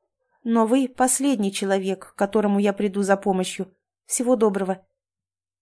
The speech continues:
Мне нужно еще успеть в отдел кадров». Вырываюсь из кабинета,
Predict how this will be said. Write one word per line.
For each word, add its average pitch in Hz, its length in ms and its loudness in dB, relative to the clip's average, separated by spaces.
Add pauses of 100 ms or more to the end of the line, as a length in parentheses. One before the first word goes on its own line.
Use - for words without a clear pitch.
Мне 247 280 2
нужно 247 300 2
еще 240 280 0
успеть 226 400 0
в 214 60 0
отдел 214 300 0
кадров». 190 520 -2 (520)
Вырываюсь 190 580 0
из - 120 -6
кабинета, 185 580 -2